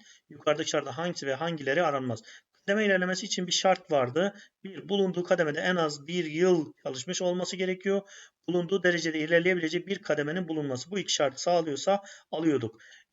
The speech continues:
Yıl içinde olumlu sicil alma bu bir şart değildi. Cevabımız bir ve üç olacak ve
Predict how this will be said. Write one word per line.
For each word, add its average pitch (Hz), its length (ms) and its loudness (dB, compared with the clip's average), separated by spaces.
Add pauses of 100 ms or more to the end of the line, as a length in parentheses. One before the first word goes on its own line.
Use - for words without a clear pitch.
(140)
Yıl 233 140 2
içinde 180 320 0
olumlu 180 340 0
sicil 185 280 -4
alma 180 480 0
bu 170 180 -6
bir 160 40 -6
şart - 480 -2
değildi. 196 420 2 (440)
Cevabımız 151 560 0
bir 170 260 -6
ve 131 100 -4
üç 185 240 -6
olacak 185 460 2 (320)
ve 175 400 -2